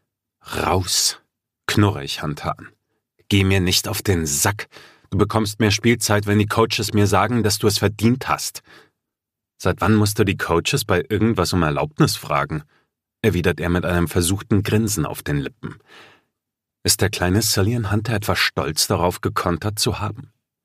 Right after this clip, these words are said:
Heb dir das Grinsen für deine Schlampen auf. Ich bin nicht deine Bitch, aber wenn du denkst, es bringt dir einen Vorteil, mir einen zu blasen, darfst du es gern versuchen.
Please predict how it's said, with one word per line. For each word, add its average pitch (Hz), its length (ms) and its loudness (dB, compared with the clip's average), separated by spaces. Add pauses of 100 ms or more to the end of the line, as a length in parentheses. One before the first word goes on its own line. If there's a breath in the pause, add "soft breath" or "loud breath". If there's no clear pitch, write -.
(360)
Heb 107 220 4
dir 110 80 0
das 101 180 0
Grinsen 107 440 2
für 104 120 0
deine 95 240 2
Schlampen 92 500 0
auf. - 380 -8 (360 loud breath)
Ich 107 140 0
bin 127 120 4
nicht 113 180 2
deine 107 180 4
Bitch, 113 500 0 (320)
aber 104 240 0
wenn 107 100 0
du 107 100 -2
denkst, 110 420 -4
es 76 120 -4
bringt 110 260 2
dir 117 80 4
einen 95 200 0
Vorteil, 107 500 0
mir 90 180 2
einen 87 220 -2
zu - 180 -4
blasen, 87 520 -2 (260 loud breath)
darfst - 260 -2
du 85 40 -6
es 76 120 -4
gern 98 200 0
versuchen. 120 580 0